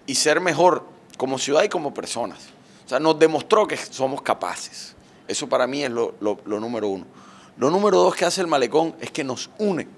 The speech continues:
Ahí vamos todos. Ahí nos encontramos con gente de todos los barrios de Barranquilla, de todos los sectores de la ciudad. Eso no tiene estrato, no tiene condición social. Ahí todo el mundo se une y se encuentra.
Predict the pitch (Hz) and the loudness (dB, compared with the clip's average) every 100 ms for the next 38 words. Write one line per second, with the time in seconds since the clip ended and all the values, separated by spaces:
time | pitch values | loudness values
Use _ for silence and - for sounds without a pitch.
0 | - _ _ - - - - 127 143 151 | -20 _ _ -20 -20 -12 -4 0 2 2
1 | 170 143 - 160 143 - - - _ - | 0 -2 4 6 4 0 -12 -18 _ -20
2 | - - - 131 170 185 135 147 147 156 | -20 -10 -4 -2 -2 -4 -4 -2 2 2
3 | 175 151 - - - - - - 151 160 | 0 -8 -14 -18 -20 -20 -16 -6 -4 -2
4 | 170 196 185 - 196 233 226 180 180 170 | -4 -2 -2 0 6 8 8 4 -2 -2
5 | 151 139 123 107 - 120 107 - - - | 0 0 0 -4 -12 -12 -12 -16 -20 -10
6 | - 131 185 220 214 185 156 - 143 156 | -4 -2 4 6 6 4 -2 -2 -2 0
7 | 143 117 - 104 - - 147 165 147 147 | -2 -4 -4 -6 -4 -6 -4 -4 -4 -6
8 | 135 - - 135 143 135 131 143 139 127 | -10 -4 2 2 2 -6 -4 -6 -4 -6
9 | 123 - 135 131 117 - 135 123 - - | -8 -8 -8 -8 -6 0 0 0 -12 -20
10 | - - 117 170 202 - 190 190 180 156 | -16 0 4 4 2 -2 2 6 4 2
11 | 180 180 160 - 139 165 175 151 - 101 | -4 -4 -4 -2 -2 -2 -2 -4 -4 -4
12 | 123 127 - | -4 -4 -10